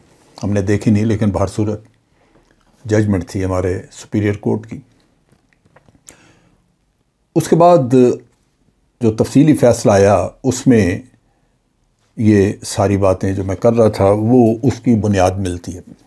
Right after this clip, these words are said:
जो आज की हुकूमत है ज़मानत पे बैठे हुए लोगों की,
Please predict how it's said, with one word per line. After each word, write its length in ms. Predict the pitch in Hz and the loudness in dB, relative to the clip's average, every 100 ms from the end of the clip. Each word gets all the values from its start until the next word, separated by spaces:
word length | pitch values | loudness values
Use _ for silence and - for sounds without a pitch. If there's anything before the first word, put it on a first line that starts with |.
| _ _ _ _ _ _ _ _ _ _ _ _ _ _ _ _ _ - | _ _ _ _ _ _ _ _ _ _ _ _ _ _ _ _ _ -10
जो 160 | 110 127 | 0 4
आज 180 | 143 147 | 4 4
की 100 | 190 | 4
हुकूमत 440 | 139 127 127 175 - | 4 4 4 4 4
है 340 | 123 95 - - - _ _ _ - | 2 2 -2 -12 -20 _ _ _ -18
ज़मानत 500 | 104 104 104 113 107 | -4 0 4 4 2
पे 60 | 113 | 2
बैठे 260 | 104 104 | 2 2
हुए 100 | 110 | 0
लोगों 280 | 104 104 110 | 0 0 0
की, 340 | 110 110 110 | 0 -2 -4